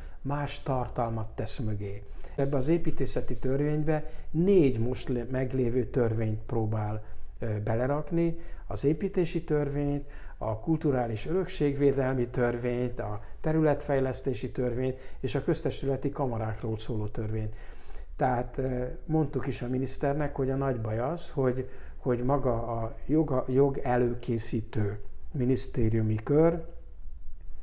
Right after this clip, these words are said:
mást ért a kategóriák alatt, amit a szakma megszokott, és, ö, egy mérnök ember pedig rendszerekbe gondolkodik, meg megfelelő mélységbe gondolkodik,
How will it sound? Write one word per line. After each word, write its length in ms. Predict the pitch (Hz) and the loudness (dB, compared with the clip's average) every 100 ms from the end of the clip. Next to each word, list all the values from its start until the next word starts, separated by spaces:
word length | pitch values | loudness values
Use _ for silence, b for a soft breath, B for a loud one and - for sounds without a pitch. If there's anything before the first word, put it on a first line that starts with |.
| - - | -2 -2
mást 380 | 139 117 - | 0 0 -2
ért 400 | - 110 98 - - B B | -2 0 -2 -2 -2 B B
a 300 | 107 110 - | -2 0 0
kategóriák 760 | 131 135 113 110 113 110 113 | 0 2 0 2 2 0 -2
alatt, 300 | 151 156 147 - | -2 -2 -4 -4
amit 240 | 127 127 - | -2 -2 -2
a 40 | |
szakma 340 | - 123 135 | -2 -2 -4
megszokott, 720 | 117 117 - 113 151 180 - B B B B B - | -4 -4 -4 -2 0 0 -2 B B B B B -2
és, 420 | 120 117 117 - | 2 2 2 2
ö, 160 | 123 131 | 2 2
egy 140 | 135 127 | 0 2
mérnök 380 | 147 151 147 | 2 2 0
ember 340 | 147 151 143 139 | 0 2 2 0
pedig 280 | 135 113 117 | -2 -2 -2
rendszerekbe 600 | 131 143 143 139 127 123 | 0 0 2 0 0 -2
gondolkodik, 880 | 127 123 123 123 - - 127 131 113 | 0 0 0 0 -2 -2 0 0 0
meg 180 | 104 | -2
megfelelő 540 | 123 123 - 117 110 107 | 0 0 0 2 2 4
mélységbe 540 | 113 131 - 143 135 | 4 4 2 2 2
gondolkodik, 640 | 135 143 143 139 147 147 | 2 2 2 4 4 4